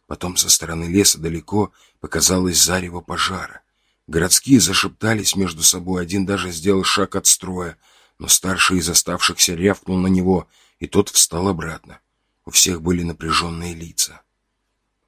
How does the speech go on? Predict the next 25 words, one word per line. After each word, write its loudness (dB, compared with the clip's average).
Она 0
перевела 4
дух 2
и 4
продолжила. -2
«Потом -4
еще 2
через 4
полчаса 2
от -2
ворот 0
начали 2
возвращаться 2
те, 0
что 0
ушли 4
с 4
тобой 2
и 8
их 4
командиром. 2
Без 0
него, -12
без 2
тебя. -8